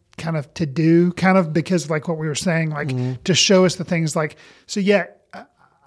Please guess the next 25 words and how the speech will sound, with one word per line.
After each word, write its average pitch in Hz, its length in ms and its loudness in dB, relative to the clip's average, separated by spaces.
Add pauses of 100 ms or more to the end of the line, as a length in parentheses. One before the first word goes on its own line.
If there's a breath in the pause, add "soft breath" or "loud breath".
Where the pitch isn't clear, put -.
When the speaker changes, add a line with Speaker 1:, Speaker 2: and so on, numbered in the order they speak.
(120)
Speaker 2:
The 135 120 -6
Speaker 1:
I - 40 -2
Speaker 2:
film 294 160 4
Speaker 1:
would 156 60 2
Speaker 2:
was 131 80 -2
all 139 120 2
about 127 180 -4
people 143 220 -6
reacting 127 480 -4
to 226 60 0
Speaker 1:
Right. 202 200 2
Speaker 2:
him 190 60 -8
Speaker 1:
I 233 60 2
wouldn't 311 180 2
Speaker 2:
and, 311 60 -4
Speaker 1:
say 269 140 -2
he 185 60 -2
Speaker 2:
yeah. 208 60 -4
Speaker 1:
did 208 140 0
a 185 40 0
bad 202 380 0
job. 170 220 0
It's 165 140 -4
just 170 220 -6
that 175 260 -8